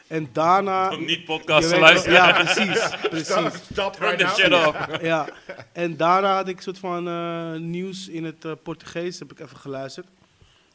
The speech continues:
Speaker 1: Eh, en toen had ik ook wel het besef van, oké, kut, in het Nederlands snap ik alles.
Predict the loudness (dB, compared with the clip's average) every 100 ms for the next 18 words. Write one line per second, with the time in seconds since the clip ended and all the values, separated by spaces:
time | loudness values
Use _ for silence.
0 | -20 _ -10 -8 -8 -10 -14 -14 -16 -10
1 | -8 -8 -10 -14 -16 -20 -14 -12 -6 -6
2 | -6 -10 -8 -8 -8 -12 -12 -12 -12 -12
3 | -12 -12 -12 -14 -10 -8 -6 -6 -8 -10
4 | -16 _ _ _ _ _ -18 -12 -12 -12
5 | -18 -12 -10 -8 -10 -12